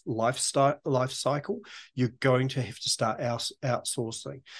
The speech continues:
The first thing I would suggest is look for those areas where you can outsource to technology. So you're,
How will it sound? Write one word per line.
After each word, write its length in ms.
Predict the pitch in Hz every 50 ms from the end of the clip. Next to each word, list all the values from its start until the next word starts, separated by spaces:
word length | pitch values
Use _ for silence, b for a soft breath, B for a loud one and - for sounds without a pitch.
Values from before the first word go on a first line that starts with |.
| B B B B B
The 60 | - -
first 340 | - - 170 170 - -
thing 140 | - 160 151
I 100 | 147 143
would 200 | 147 147 143 135
suggest 520 | - - 135 113 - 135 131 123 - - -
is 140 | - 127 110
look 320 | 120 123 127 160 - -
for 160 | - - 190
those 280 | 170 185 190 190 190 - -
areas 520 | - 135 127 123 120 123 123 120 117 107 110
where 160 | 113 117 120
you 280 | 117 113 113 117 113 113
can 600 | - - - - 127 123 120 120 120 120 113 107 B B B B B B B B _ _ -
outsource 640 | 135 123 - - - - - 143 123 113 - -
to 220 | - - - 123 117
technology. 840 | 113 - - 123 117 - 156 117 110 110 110 110 101 - - 110 107
So 220 | - - - 131 123
you're, 320 | 120 113 123 123 127 -